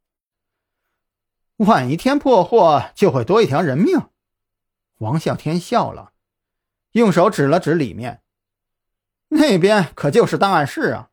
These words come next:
如果你有兴趣的话，可以去里面看看，里面都是没有破获的案子，还有一些是时隔几年才会发生一次的连环案件。我们都知道，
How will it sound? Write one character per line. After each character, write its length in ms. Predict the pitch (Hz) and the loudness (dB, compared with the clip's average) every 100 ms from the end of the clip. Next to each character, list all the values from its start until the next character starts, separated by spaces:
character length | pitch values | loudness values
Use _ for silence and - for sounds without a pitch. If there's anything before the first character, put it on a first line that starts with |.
| _ _ _ _ _ _ _ _ | _ _ _ _ _ _ _ _
如 160 | 247 285 | 0 2
果 80 | |
你 160 | 262 269 | 4 4
有 140 | 240 | 2
兴 280 | 185 359 311 | 2 0 0
趣 140 | 190 180 | 2 2
的 140 | 156 | 2
话， 400 | 180 156 139 107 | 2 2 2 -2
可 140 | - 220 | -2 0
以 120 | 180 | 0
去 200 | - 214 | -2 -2
里 100 | 131 | -2
面 160 | 135 | -4
看 220 | 165 277 131 | -2 -2 -2
看， 240 | 120 156 _ _ _ _ _ - | -8 -14 _ _ _ _ _ -2
里 180 | 247 220 | 2 4
面 460 | 269 240 156 - _ _ | 4 2 2 -4 _ _
都 220 | 165 233 | 2 2
是 100 | 208 | 2
没 160 | 139 165 | 0 0
有 100 | 131 | 0
破 180 | - 143 | 0 -2
获 160 | 139 | 0
的 80 | 113 | -2
案 240 | 135 180 113 | -2 -2 -6
子， 200 | - _ _ _ _ _ | -16 _ _ _ _ _
还 200 | - 214 | 0 2
有 180 | 269 185 | 4 4
一 100 | 170 | 2
些 380 | 190 185 185 - | 2 2 2 -2
是 160 | - 165 | -2 -2
时 220 | - 240 | -2 0
隔 120 | 285 | 0
几 220 | 285 131 | 0 -6
年 440 | 113 117 180 226 _ | -4 -2 -2 -2 _
才 200 | - 147 | -6 -2
会 140 | 151 123 | 0 0
发 180 | 160 160 | 0 -2
生 220 | 165 127 | -2 -4
一 80 | 156 | -6
次 160 | - | -6
的 140 | 113 101 | -10 -6
连 200 | 123 220 | -4 -4
环 180 | - 104 | -4 -6
案 200 | 143 110 | -6 -8
件。 280 | 107 - _ _ _ _ _ _ _ _ - | -12 -16 _ _ _ _ _ _ _ _ -4
我 160 | 135 | -2
们 160 | 147 175 | -2 -2
都 240 | 214 254 | -2 -2
知 220 | - 120 | -6 -10
道， 360 | 107 92 69 | -10 -12 -14